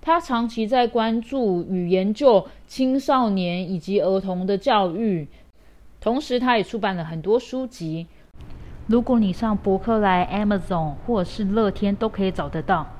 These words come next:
包括《教出竞争力》跟《教出创造力》之类的这样子的书籍。这是他与 Apple T V合作的儿童原创系列节目，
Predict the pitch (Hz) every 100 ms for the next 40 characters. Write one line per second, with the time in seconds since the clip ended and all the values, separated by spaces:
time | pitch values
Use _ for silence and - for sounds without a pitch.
0 | - - 247 262 294 233 - 226 240 240
1 | 247 226 254 190 226 220 247 214 180 214
2 | 214 208 202 214 226 220 - 208 180 202
3 | 185 202 185 160 - 202 214 175 165 185
4 | 180 160 156 156 208 214 - 147 147 151
5 | - - - - - - - - - -
6 | - 294 294 262 262 269 202 185 247 220
7 | 180 226 220 240 196 190 220 247 208 185
8 | 170 202 202 202 196 185 190 240 202 -
9 | 233 233 - 180 190 247 214